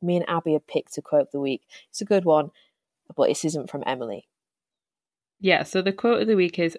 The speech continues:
Speaker 2: "Everything that I'm most proud of started with fear and ended with happiness," which I absolutely love. I think all those decisions in life that scare you the most, they are the ones worth taking.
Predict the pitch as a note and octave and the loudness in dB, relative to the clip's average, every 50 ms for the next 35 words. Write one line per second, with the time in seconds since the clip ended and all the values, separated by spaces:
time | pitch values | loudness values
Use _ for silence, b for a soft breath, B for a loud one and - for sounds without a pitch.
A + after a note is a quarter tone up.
0 | - - F#3 F#3+ - A3+ A3 - A3 G#3+ A3 A3 G3 F#3+ G3 F#3+ F#3+ F#3+ F#3+ F#3+ | 0 0 0 2 2 -2 0 0 -2 0 2 2 2 2 4 4 4 4 2 2
1 | - - G3+ F3+ E3+ D#3 D3+ D3 D3 - - - - - E3 E3+ D#3+ - F3 E3+ | 0 0 2 2 2 2 2 0 -2 -4 -8 -4 2 2 2 2 2 0 0 0
2 | E3 E3 - D#3+ D3+ D3 - - C#3+ C#3+ - - D3 D3 C#3+ C#3+ C#3+ - D3 C#3+ | 0 0 2 2 2 4 4 2 0 0 0 -2 -2 0 -2 -2 -4 -4 -8 -10
3 | C#3+ - - C3+ - - - - - - - - - - - - B B B B | -10 -6 -6 -6 -8 -6 -10 -8 -6 -6 -8 -8 -10 -16 -20 -20 B B B B
4 | B B B B B _ E3+ E3+ D3+ - - - - - D#3+ D#3+ C#3+ - - - | B B B B B _ 2 4 4 4 0 -6 -4 0 2 2 2 2 0 0
5 | D3+ C#3+ C3+ C#3 C#3 C#3 C3+ C3+ C3+ - - D3 - _ D#3 D#3 D3+ - - _ | 0 2 2 2 0 0 0 0 -2 -2 -6 -6 -2 _ 0 0 0 -4 -4 _
6 | - E3+ E3+ F3 E3+ E3 E3 D#3+ D#3+ - D#3 - E3 D#3 E3 D#3+ D3+ - D3 C#3+ | 2 4 4 4 4 4 2 2 2 -2 -2 -2 0 0 0 -2 -2 -2 -2 0
7 | C#3 C#3 C3+ - - - - - - - - _ - D#3+ D#3 D#3 D#3 D#3 D3+ D3+ | 0 0 0 -2 -4 -6 -6 -6 -8 -16 -4 _ 2 4 4 4 4 2 2 0
8 | D3 D#3 D3+ D#3 D3 C#3 C3+ C#3+ D#3 D#3+ - - b b b b b b b b | 0 0 2 2 2 2 2 0 -2 -4 -8 -16 b b b b b b b b
9 | - D#3+ E3 E3+ E3+ E3 D#3 D#3 D#3+ D#3 D#3 - - D#3+ D3+ D3 - - D#3 D#3+ | 2 4 4 6 4 2 2 2 2 0 0 0 0 -2 -2 -2 -2 -2 -2 -2
10 | E3+ E3 - - - - - | -2 -2 -6 -8 -8 -8 -12